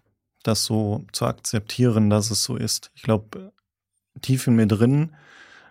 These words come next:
werde ich wahrscheinlich bei jeder Sache, die ich tue, bei jeder Aktivität, die ich durchführe, irgendwie im Nachhinein mich selber fragen, „Hab ich das jetzt richtig gemacht? Hätte ich's besser machen können?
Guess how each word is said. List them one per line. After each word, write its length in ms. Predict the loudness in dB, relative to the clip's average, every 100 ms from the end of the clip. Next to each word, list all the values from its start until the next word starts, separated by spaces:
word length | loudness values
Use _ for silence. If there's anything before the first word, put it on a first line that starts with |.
| _ -16
werde 380 | -2 2 4
ich 120 | 2 2
wahrscheinlich 420 | 2 2 2 2
bei 80 | 0
jeder 340 | 2 4 4
Sache, 320 | 4 2 2
die 180 | -2 -2
ich 120 | -6
tue, 180 | -2 -2
bei 120 | 2
jeder 260 | 2 4 2
Aktivität, 720 | 0 -4 -4 -2 0 -2 -2
die 40 | -6
ich 140 | -8
durchführe, 680 | -4 -4 -2 0 2 2 2
irgendwie 400 | 2 2 2 0
im 140 | 2
Nachhinein 640 | 2 2 2 2 2 2 -2
mich 220 | -6 -6 -2
selber 500 | 0 2 4 2 0
fragen, 420 | 0 2 4 2
„Hab 80 | -2
ich 100 | -6
das 160 | -6
jetzt 200 | -8 -6
richtig 300 | -6 -6 -6 0
gemacht? 340 | 2 2 0
Hätte 140 | -4
ich's 100 | -4
besser 260 | -2 -2 0
machen 280 | 2 2 0
können? 360 | 0 2 2